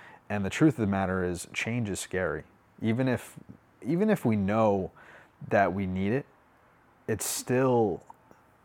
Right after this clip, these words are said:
causes a lot of fear within us because at least we know what to expect. Uh, e-, even if we're in hell, at least we know what it looks like. You know what I mean?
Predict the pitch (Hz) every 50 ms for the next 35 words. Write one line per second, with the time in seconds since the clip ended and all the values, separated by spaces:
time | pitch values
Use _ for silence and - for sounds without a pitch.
0 | _ _ _ _ _ - - 131 117 113 113 104 110 107 107 101 101 101 104 98
1 | 92 - - 107 104 104 104 98 92 - - 101 104 101 98 95 - - 95 -
2 | - 104 98 92 87 - - - - - - - - - - _ - - 110 104
3 | 104 107 131 185 185 - - - - - 143 127 123 120 113 107 98 104 117 123
4 | 123 110 101 92 87 76 80 - - - _ - 104 104 98 - - 110 98 87
5 | - - - - - 92 76 - - - - - _ _ _ _ - - - -
6 | _ _ _ _ _ _ _ _ _ - - 104 - - 78 - - 117 117 -
7 | - 156 156 175 220 196 - 175 165 143 113 104 104 143 147 107 92 92 92 113
8 | 131 127 - 147 127 123 120 120 120 113 110 110 104 82 71 101 117 - - -
9 | 92 90 85 - - - _ _ _ _ _ _ _ _ _ - 110 104 104 104
10 | 101 101 98 101 104 113 120 120 120